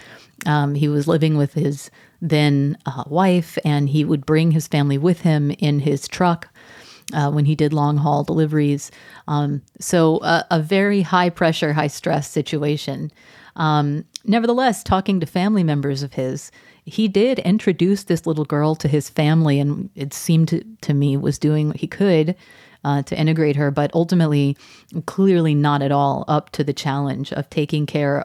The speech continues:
of a two-year-old who's newly dislocated from her mother and grandmother and the, the only life she'd ever known.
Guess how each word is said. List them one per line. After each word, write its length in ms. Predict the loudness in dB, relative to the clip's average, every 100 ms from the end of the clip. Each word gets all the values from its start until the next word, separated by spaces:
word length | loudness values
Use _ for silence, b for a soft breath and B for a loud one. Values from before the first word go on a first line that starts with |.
| 0
of 320 | 0 -2 -8 B B -10
a 80 | -4
two-year-old 680 | 0 2 2 4 2 2
who's 240 | 2 0 2
newly 640 | 2 4 2 2 0 -2 0
dislocated 880 | -2 0 0 0 2 0 0 -2 -2
from 260 | 0 0
her 140 | 0 0
mother 440 | 2 2 2 2 0
and 180 | 0
grandmother 500 | 0 0 2 0 0
and 180 | -2 -2
the, 120 | -4 -4
the 140 | -2
only 180 | 0 0
life 240 | 0 -2
she'd 160 | -2 -4
ever 120 | -4
known. 300 | -4 -4 -6